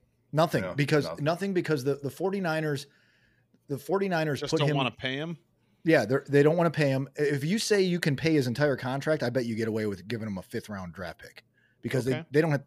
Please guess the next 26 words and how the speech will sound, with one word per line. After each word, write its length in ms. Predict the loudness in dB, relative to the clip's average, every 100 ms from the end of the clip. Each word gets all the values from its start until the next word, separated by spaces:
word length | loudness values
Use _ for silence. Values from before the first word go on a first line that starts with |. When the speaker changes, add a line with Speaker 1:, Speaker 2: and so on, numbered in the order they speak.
| -4
Speaker 1:
they're 120 | -2
not 160 | 0
on 80 | -2
the 60 | -2
hook 180 | -2 -2
for 140 | -8
any 200 | -4 -2
of 40 | -2
his 100 | -2
contract 460 | -4 -6 -6 -12 -14
then, 120 | -18
right? 260 | -12 -12 -12 _ _ _ _ _ -10
Speaker 3:
Yeah. 160 | -4 -4
Speaker 1:
Um, 280 | -4 -8 -12 _ _
so 120 | -2
it's 100 | -2
probably 320 | -2 -4 -2 -2
nothing. 440 | -4 -6 -8 -18 _ _ _ _
Uh, 320 | -8 -6 -6 -10 _ _ _ _ _ _ _ _
but 380 | -4 0 0 -2 _ _ _ _ _ _ _ -20 -6
if, 280 | -2 -2 -2 _ _
if 220 | -4 -4
Watson 480 | -6 -8 -6 -8 -6
sits 260 | -6 -6 -4
down 280 | -2 -2 -4
for 200 | -8